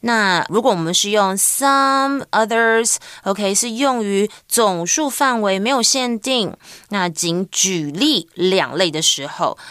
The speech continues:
意思就是一些怎么样，另外一些如何如何。OK，这里的others等同于other再加上复数名词。OK，那这个句型也可以用some，然后some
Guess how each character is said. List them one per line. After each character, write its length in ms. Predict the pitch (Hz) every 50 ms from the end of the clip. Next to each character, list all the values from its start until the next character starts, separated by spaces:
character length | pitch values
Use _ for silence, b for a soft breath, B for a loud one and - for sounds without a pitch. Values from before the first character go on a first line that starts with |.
| B B B B
意 120 | 311 330
思 140 | - 254 220
就 160 | 220 240 233
是 240 | 208 - - 202 - -
一 100 | 165 -
些 320 | - - - 277 285 285
怎 160 | - 220 175 156
么 80 | 160
样， 220 | 180 190 185 175 185
另 140 | 208 208
外 160 | 208 196 170 180
一 60 | 185
些 180 | - 185 170
如 220 | 160 160 156 151 160
何 140 | 175 175 160
如 260 | 156 156 160 165 185
何。 640 | - - 175 156 147 143 139 139 143 156 226 311 - B B B B B B
OK， 240 | B 196 196 220 220
这 160 | 208 - 440
里 100 | 359 254
的 100 | 190 185 -
others 460 | - 185 202 190 214 165 143 147 -
等 200 | - 180 156 151
同 320 | 156 - 175 165 175 190 190
于 240 | 180 170 170 156 - -
other 420 | - 208 233 214 220 202 147 - 180
再 160 | - 185 180
加 240 | 160 - 170 160 160
上 240 | - - 190 160 156
复 360 | - - - 190 175 156 147
数 300 | 143 - - 170 156 139
名 400 | 113 98 143 143 143 170 233 269
词。 580 | - - - - - 165 151 147 180 240 - - _ _ B B B B B B B B B B B
OK， 440 | 202 196 196 208 214 196 190 208 202 B B B B
那 140 | B 349 359
这 100 | 415 392
个 100 | 359 339
句 320 | - - - 359 370 339
型 240 | 285 - - 233 226
也 180 | 214 202 175 170
可 140 | - 254
以 180 | 269 247 240 220
用 320 | 247 262 240 202 170 - - -
some， 1120 | - - - - - - 254 262 269 269 269 277 277 277 277 277 277 277 277 285 294 B B B B B
然 140 | B 143 147
后 300 | 165 196 185 175 160 151
some 720 | 156 - - - 185 175 175 175 175 175 175 180 180 196